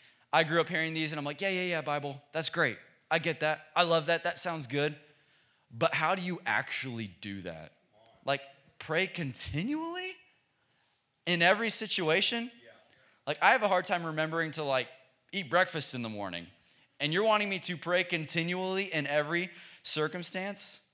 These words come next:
Speaker 1: Yes, that's what the Bible is exactly saying. <laughs> That's what it's saying. So how do we do this? Have you ever had that thought?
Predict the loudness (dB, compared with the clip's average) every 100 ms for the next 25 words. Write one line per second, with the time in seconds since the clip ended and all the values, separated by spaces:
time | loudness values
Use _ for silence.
0 | 2 4 4 2 -2 -4 -4 -8 2 4
1 | 4 0 -2 2 2 2 -6 -4 -4 -6
2 | -6 -8 -10 -18 -18 -20 -20 2 4 6
3 | 4 4 4 4 4 4 6 6 4 -8
4 | -20 _ 0 4 6 6 2 0 -2 -2
5 | -2 -2 0 0 0 -4 -14 -8 2 4
6 | 4 4 4 4 2 2 2